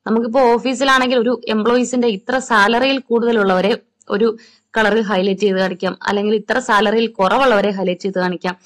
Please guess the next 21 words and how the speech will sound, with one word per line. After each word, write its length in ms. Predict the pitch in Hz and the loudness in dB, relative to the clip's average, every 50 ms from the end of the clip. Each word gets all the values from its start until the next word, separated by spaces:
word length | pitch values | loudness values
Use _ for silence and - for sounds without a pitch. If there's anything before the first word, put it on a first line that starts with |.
| - 208 | -4 -4
ഓഫീസുകളിലും 580 | 214 202 226 240 226 240 254 262 262 269 277 269 - _ _ _ - - | -2 -2 -2 -2 -2 0 0 0 0 0 -2 -4 -8 _ _ _ -20 -20
ഒക്കെ 260 | - _ _ - 302 | -20 _ _ -2 0
നമുക്ക് 260 | 285 277 269 262 233 247 | 2 2 0 2 2 2
ഒരുപാട് 440 | 226 233 226 254 262 269 285 302 311 | 2 2 4 4 6 6 6 4 2
യൂസസ് 480 | 285 269 254 247 240 247 240 - 254 247 247 - - _ _ _ _ | 0 0 -2 0 -2 -2 -2 -2 -2 -4 -4 -8 -18 _ _ _ _
ഈ 100 | - 247 | -2 0
ഒരു 120 | 262 247 247 247 | 0 2 2 2
conditional 420 | 233 214 214 233 233 233 247 247 247 240 | 0 2 2 0 0 -2 -2 -4 -2 -2
ഫോർമാറ്റിങ്ങിനുണ്ട്. 720 | - 220 214 208 214 214 208 220 214 220 208 180 175 165 165 - - | 0 0 2 2 2 0 0 0 0 0 0 0 -2 -4 -6 -8 -6
അപ്പൊ 140 | - 226 262 | -6 -4 -2
നമുക്ക് 260 | 254 262 254 254 254 277 | 0 0 -2 -2 -2 -2
ഒരു 100 | 269 302 302 | 0 0 0
ക്ലാസ്സിൽ 280 | 311 294 285 285 294 277 233 | 2 2 2 0 0 0 0
പറഞ്ഞ് 240 | 254 233 240 247 240 | 2 2 2 0 0
സ്റ്റോപ്പ് 320 | 240 - 233 220 214 - | -2 -2 -2 -2 0 0
ചെയ്യാൻ 180 | 240 240 233 214 | 0 0 0 0
പറ്റില്ല. 300 | 214 196 202 208 208 208 - - - - _ _ - | -2 -2 -2 -2 -2 -2 -2 -4 -8 -18 _ _ -14
അപ്പൊ 140 | _ - 254 233 220 | _ -4 -2 0 2
വരുന്ന 240 | 226 233 247 277 277 269 | 2 2 0 0 0 2
ക്ലാസ്സുകളിൽ 580 | 262 247 247 - 226 - 254 254 285 - - - - | 2 2 2 0 -2 -2 0 0 0 -2 -4 -6 -4
നമുക്ക് 240 | 214 214 220 202 | -4 -4 -2 0